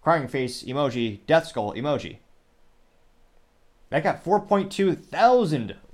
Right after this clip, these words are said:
likes. Reality Chick says, quote, "I can't imagine making this video and not being totally embarrassed to post it on social media. Zero shame as a father,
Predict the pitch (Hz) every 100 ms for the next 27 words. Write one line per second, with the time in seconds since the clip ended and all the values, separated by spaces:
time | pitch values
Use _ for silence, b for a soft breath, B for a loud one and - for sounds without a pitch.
0 | - - 117 98 - - - _ _ _
1 | _ _ _ _ _ - 127 135 127 127
2 | 208 - 143 165 160 - - 180 127 160
3 | 165 143 143 147 120 - 143 147 135 120
4 | 139 147 117 135 110 104 165 165 - -
5 | 156 156 117 117 113 127 180 151 143 B
6 | B - 110 170 185 180 156 160 95 123
7 | 117 - - _ _ 135 131 131 135